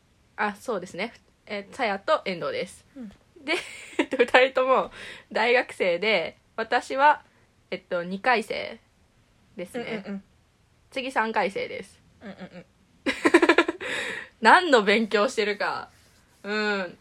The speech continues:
Speaker 1: まあ、難しいんですけど、えーっと、まあ、いろいろ勉強できて、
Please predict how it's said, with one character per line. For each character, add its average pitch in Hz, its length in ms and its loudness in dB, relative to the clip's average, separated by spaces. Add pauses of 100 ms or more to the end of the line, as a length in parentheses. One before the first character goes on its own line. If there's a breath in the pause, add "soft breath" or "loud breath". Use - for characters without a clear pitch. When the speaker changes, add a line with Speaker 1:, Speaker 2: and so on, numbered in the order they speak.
Speaker 1:
ま 247 120 2
あ、 202 40 2
難 226 260 0
し - 100 -2
い 466 80 4
ん 392 40 -2
で 254 100 2
す - 80 -16
け 175 100 -6
ど、 170 400 0 (960)
え 196 360 2
ー 196 60 -4
っ - 20 -20 (200)
と、 190 1120 0
ま 247 120 0
あ、 - 20 -2
い 226 80 -4
ろ 294 140 0
い 349 40 -4
ろ 339 100 -4
勉 330 200 -8
強 311 180 -8
で 302 120 -10
き - 100 -20
て、 220 520 0